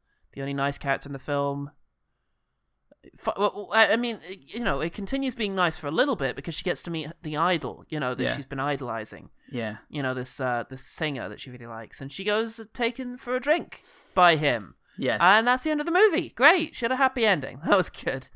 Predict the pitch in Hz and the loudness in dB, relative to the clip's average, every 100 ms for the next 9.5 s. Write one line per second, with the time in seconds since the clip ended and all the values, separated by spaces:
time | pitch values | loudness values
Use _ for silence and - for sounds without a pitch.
0 | - 160 160 147 123 - - 139 139 135 | 0 6 8 6 4 -2 -6 -2 -2 -2
1 | 139 - - _ _ _ _ _ - 190 | -6 -12 -20 _ _ _ _ _ -10 -6
2 | 202 208 208 196 208 180 131 - - - | -6 -4 -4 -2 -2 -2 -6 -14 -20 -20
3 | _ - - 175 175 151 156 156 165 151 | _ 0 2 4 2 4 6 6 6 6
4 | 117 - 104 117 117 - 123 98 - 139 | 4 2 -4 -4 -4 -2 -2 -4 0 0
5 | 127 131 135 85 - 143 170 156 160 143 | 2 0 -2 -6 -6 -2 0 0 2 2
6 | 147 - 131 - 127 123 127 123 120 123 | 2 2 -2 0 0 4 2 4 0 0
7 | 135 139 151 135 135 135 139 139 120 123 | 0 0 0 -2 0 2 2 2 0 0
8 | 117 - 156 143 156 143 120 123 120 - | 0 0 2 2 4 4 6 6 6 4
9 | 135 120 110 110 110 | 4 2 0 0 0